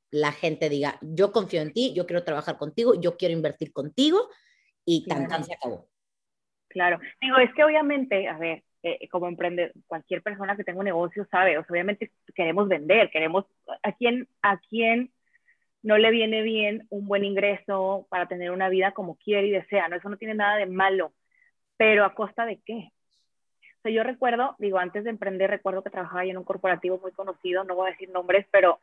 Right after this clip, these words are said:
Speaker 2: muy reconocido, muy grande, eh, y me acuerdo que el horario de trabajo era de siete de la mañana u ocho, ya ni me acuerdo, pero me levantaba yo a las cinco a seis y media, ¿no? Y yo a las seis y media agarraba mis cosas y me iba, pero porque yo ya había hecho lo que tenía que hacer en el día. O sea, yo era,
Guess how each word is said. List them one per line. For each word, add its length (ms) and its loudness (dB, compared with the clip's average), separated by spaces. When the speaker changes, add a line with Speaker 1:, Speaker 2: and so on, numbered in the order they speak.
Speaker 2:
muy 200 0
reconocido, 880 6
muy 200 -4
grande, 600 0
eh, 480 2
y 340 0
me 100 2
acuerdo 340 -2
que 280 -2
el 120 0
horario 300 4
de 60 -6
trabajo 480 -2
era 280 -2
de 300 -4
siete 200 -8
de 40 -4
la 60 -6
mañana 500 -6
u 100 -4
ocho, 180 -10
ya 80 -8
ni 80 -6
me 80 -2
acuerdo, 300 -2
pero 160 -4
me 100 -6
levantaba 340 0
yo 80 2
a 40 4
las 160 0
cinco 380 -6
a 320 6
seis 220 2
y 60 -4
media, 280 -8
¿no? 260 -8
Y 180 2
yo 100 8
a 40 10
las 140 6
seis 160 2
y 80 -2
media 260 0
agarraba 320 0
mis 180 -6
cosas 380 -6
y 60 -8
me 140 -2
iba, 300 -2
pero 200 2
porque 240 -6
yo 100 -4
ya 100 0
había 140 -2
hecho 160 -8
lo 100 -2
que 100 -6
tenía 240 -6
que 80 -10
hacer 160 -6
en 100 -2
el 80 -2
día. 140 -2
O 20 -10
sea, 120 -2
yo 120 4
era, 220 6